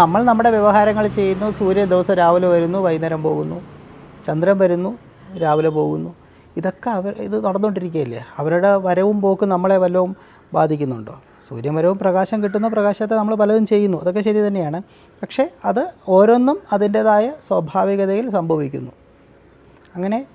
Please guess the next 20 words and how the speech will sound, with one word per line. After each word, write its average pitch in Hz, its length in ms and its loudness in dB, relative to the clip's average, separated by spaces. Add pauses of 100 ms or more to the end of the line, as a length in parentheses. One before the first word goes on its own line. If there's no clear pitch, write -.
(220)
ഒന്നിനെയും 240 640 4
തടയുന്നില്ല, 196 480 4 (1120)
എല്ലാത്തിനെയും 202 460 0
അക്സെപ്റ്റ് 180 340 -4
ചെയ്യുന്നുണ്ട്, 135 420 -4 (960)
എല്ലാം 190 400 2 (180)
വന്നു 175 260 0
പോയിക്കൊണ്ടിരിക്കുന്നു. 131 720 -2 (360)
ഇതെല്ലാം 170 520 2 (160)
അറിയുന്ന 170 400 0 (180)
ഞാൻ 156 160 2 (100)
അവിടെ 143 220 0 (140)
ഉണ്ട് 151 360 6 (300)
എന്നുള്ള 143 600 0 (380)
ഒരു 165 140 0 (100)
ബോധത്തിലിരുന്നപ്പോൾ 156 1160 2 (720)
ആ 160 40 -2 (140)
നിരീക്ഷകൻ 165 720 0
എന്ത് 156 240 -2
ചെയ്യുന്നു? 147 360 -2